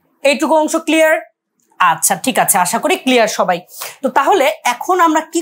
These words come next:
করতে পারি? এই দুইটা জায়গা থেকে, উপরের টার্ম থেকে দেখো a to the power n কমন আছে, দেখো এরও a to the power n আছে, এরও a to the power n আছে। তাহলে এখান থেকে a to the power n আমি কমন নিয়ে বাইরে নিয়ে আসবো, কারণ a to the power n এখানে একটা কনস্ট্যান্ট,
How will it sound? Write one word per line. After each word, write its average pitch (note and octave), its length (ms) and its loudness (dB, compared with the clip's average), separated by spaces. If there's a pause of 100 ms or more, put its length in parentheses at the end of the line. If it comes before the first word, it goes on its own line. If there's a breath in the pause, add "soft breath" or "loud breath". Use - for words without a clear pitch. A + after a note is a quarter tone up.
করতে C4+ 320 -2
পারি? F#3 200 2 (420 loud breath)
এই D4 80 0 (100)
দুইটা D4+ 220 0 (100)
জায়গা D4 200 0
থেকে, B3 120 -2 (120)
উপরের E4+ 400 -2
টার্ম D4+ 160 0 (120)
থেকে D#4 220 -4
দেখো C4+ 160 -2 (200)
a - 100 0
to D#4+ 120 -4
the D#4+ 160 0
power D4 160 4 (120)
n - 20 -6 (360 loud breath)
কমন D#4+ 340 4
আছে, A3+ 180 -2 (100)
দেখো A#3 160 -2 (260)
এরও D#4+ 180 2 (160)
a - 100 0
to D#4 120 0
the D#4 120 0
power D#4 140 2 (100)
n - 80 2
আছে, D#4+ 140 -2 (140)
এরও D4 220 2
a - 80 -6
to B3+ 100 -4
the A#3 140 -2
power A3 160 2 (100)
n G#3 100 -4
আছে। G3 160 -4 (300 loud breath)
তাহলে B3 180 0 (100)
এখান D4+ 280 -2
থেকে C#4 180 -2 (140)
a - 100 2
to E4 120 -2
the D#4+ 140 0
power C#4 180 2 (180)
n - 100 -2
আমি A#3+ 100 0 (120)
কমন C4+ 240 2 (100)
নিয়ে B3+ 140 2 (140)
বাইরে B3+ 320 0
নিয়ে G3+ 180 0
আসবো, F3 200 -2 (380 loud breath)
কারণ D4+ 180 0 (180)
a - 100 2
to D#4+ 120 -2
the D#4+ 140 0
power D4 160 2 (140)
n - 100 -2
এখানে D4 240 -8
একটা D#4 140 -4 (140)
কনস্ট্যান্ট, D4+ 500 0